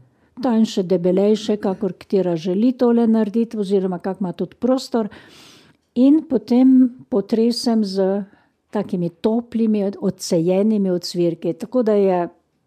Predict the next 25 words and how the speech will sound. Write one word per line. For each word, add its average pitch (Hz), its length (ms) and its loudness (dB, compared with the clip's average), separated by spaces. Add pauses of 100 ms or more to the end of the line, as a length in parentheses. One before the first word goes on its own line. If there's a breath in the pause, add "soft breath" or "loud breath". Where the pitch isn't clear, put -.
(200)
pokrito 208 580 -2
z 170 100 -4
ocvirki, 175 500 -6
a 180 140 -6
ne, 202 120 -2
ta 202 160 -2
površina, 196 640 0
če 240 160 -2
se 233 200 -2
da. 208 200 0 (960 loud breath)
E, 202 300 0 (160)
tako 277 220 -2
za 208 200 0
okus, 202 420 0
zdaj 240 180 2
ocvirki 214 500 0
niso 196 300 0
prekajeni, 247 720 2 (220)
ni, 214 160 2 (340)
niso 196 560 0
bili 190 240 -2 (440)
v 214 120 -2
dimu 226 320 4
nič. 254 280 4 (600 loud breath)
Lahko 226 540 -2